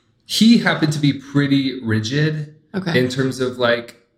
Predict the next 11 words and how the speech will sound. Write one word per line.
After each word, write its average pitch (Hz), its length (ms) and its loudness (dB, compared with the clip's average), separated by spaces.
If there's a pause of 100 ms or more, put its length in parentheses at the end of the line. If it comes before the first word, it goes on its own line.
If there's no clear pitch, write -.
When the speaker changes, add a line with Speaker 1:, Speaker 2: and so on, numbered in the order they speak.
(100)
Speaker 1:
the 127 140 -2
church 127 320 -4
discipline. 120 560 -8
So 117 560 -4 (760)
I 123 200 0
wasn't 131 720 -4 (220)
permitted 117 500 -4
to 113 220 -8
take 110 300 -12
the 110 80 -10
sacrament 101 880 -8